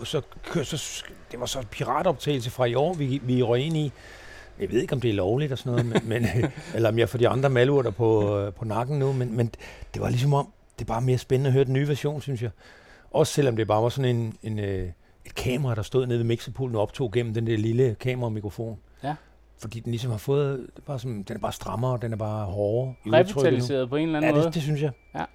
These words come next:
Speaker 1: Så det var hele tiden det, vi havde med de rigtig gamle numre omkring den her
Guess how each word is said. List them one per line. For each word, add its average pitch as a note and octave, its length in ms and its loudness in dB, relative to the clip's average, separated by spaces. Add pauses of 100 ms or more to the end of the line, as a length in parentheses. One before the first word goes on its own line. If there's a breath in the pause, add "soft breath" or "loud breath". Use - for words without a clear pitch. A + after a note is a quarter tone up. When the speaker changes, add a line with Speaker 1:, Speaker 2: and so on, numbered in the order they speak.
(640 soft breath)
Speaker 1:
Så A#2+ 240 -2
det C3+ 180 4
var C#3+ 120 10
hele D3 160 6
tiden D3+ 160 0
det, D3+ 200 6
vi C#3 100 4
havde C3 280 8
med D#3+ 140 2
de A2+ 160 -4 (180)
rigtig D3 320 0
gamle C3 280 2
numre B2+ 440 0
omkring A#2 380 -2
den A#2+ 140 0
her B2+ 80 0